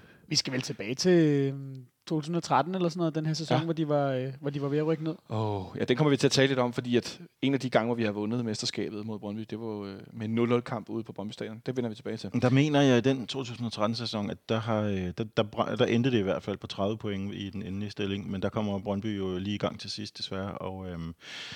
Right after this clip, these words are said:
Speaker 3: jeg er ret sikker på, at den var nede omkring de der seksogtredive tidligere, men på det tidspunkt var <laughs> Ariel Jacobs jo fuldstændig uden interesse i, hvad der foregik, og holdet var gået fuldstændig i stå.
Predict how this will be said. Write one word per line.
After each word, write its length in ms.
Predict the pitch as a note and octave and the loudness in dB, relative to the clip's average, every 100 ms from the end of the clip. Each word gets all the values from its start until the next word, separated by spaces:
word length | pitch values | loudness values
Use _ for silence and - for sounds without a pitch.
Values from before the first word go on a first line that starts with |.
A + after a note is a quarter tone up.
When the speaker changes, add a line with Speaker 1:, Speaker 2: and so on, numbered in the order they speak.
| - - - - _ _ _ - | -14 -16 -18 -20 _ _ _ -6
Speaker 3:
jeg 60 | - | -2
er 40 | |
ret 100 | G#2 | 0
sikker 140 | A2+ | 0
på, 120 | G#2 A#2 | -2 -4
at 120 | - | -4
den 160 | G2+ | -2
var 280 | F#2+ F#2 G#2 - - | -2 -4 -6 -14 -12
nede 300 | A#2+ G#2+ G#2 | -4 0 2
omkring 360 | G#2 - G#2 G2 | 2 0 -4 -4
de 60 | |
der 180 | G#2 G2 | -8 -6
seksogtredive 560 | - - G2+ - F#2 G2 | -8 -12 -12 -8 -6 -6
tidligere, 520 | - G2+ F2+ F#2+ F#2 G2 | -8 -8 -6 -6 -8 -10
men 240 | F2+ E2+ - - | -10 -10 -14 -10
på 80 | |
det 140 | G2+ F#2+ | -6 -6
tidspunkt 400 | G2+ - G2+ F#2 | -8 -8 -8 -6
var 460 | F#2 F#2 F2+ F2 | -2 0 0 0
<laughs> 120 | G2+ - | -4 0
Ariel 300 | G#2+ A2 G2+ | 4 4 4
Jacobs 440 | G2+ C3 - - | 4 2 -2 -4
jo 380 | A2 G#2+ G#2+ G#2 | -2 -2 -2 -4
fuldstændig 540 | - B2 - A2+ G#2 A2 | -2 -4 0 0 0 0
uden 180 | A2+ | 4
interesse 540 | A2+ G2+ F#2+ F#2 G2+ G#2+ | 4 4 2 2 0 -2
i, 40 | |
hvad 120 | F#2+ | -2
der 80 | F#2 | -4
foregik, 440 | G2 G2 G2+ G2+ F#2+ | -4 -6 -6 -8 -8
og 340 | F#2+ F#2 F2+ | -6 -4 -4
holdet 200 | F#2+ F#2+ | -4 -6
var 60 | G2 | -8
gået 200 | F#2 F#2+ | -8 -10
fuldstændig 400 | F#2+ - G2 G2 | -12 -10 -10 -10
i 40 | |
stå. 240 | - A2+ | -12 -14